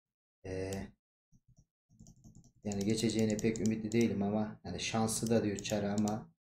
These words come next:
bakalım geçmezse tekrar altı altıya bırakır. Şey yaparız. Aa! Vallahi beni bildiğin döt etti yani.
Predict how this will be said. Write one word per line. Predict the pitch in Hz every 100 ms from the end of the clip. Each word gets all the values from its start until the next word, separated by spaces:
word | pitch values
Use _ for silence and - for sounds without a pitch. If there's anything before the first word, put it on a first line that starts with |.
| _ _ _ -
bakalım | 131 117 95
geçmezse | 120 117 107 98 - 107
tekrar | 107 101 98
altı | 98 101 107
altıya | 98 - 101 95 - - - 127
bırakır. | 107 107 107 - - _ _ _ -
Şey | 123
yaparız. | 117 123 131 -
Aa! | - 160 170 156 143 135 135 - _ _ _ _ -
Vallahi | 113 123 127 117
beni | 123 123
bildiğin | 120 117 123 135 - _ _ _ _ _ _ _ _ _ - 104
döt | 120 120
etti | 107 - 98
yani. | 92 90 87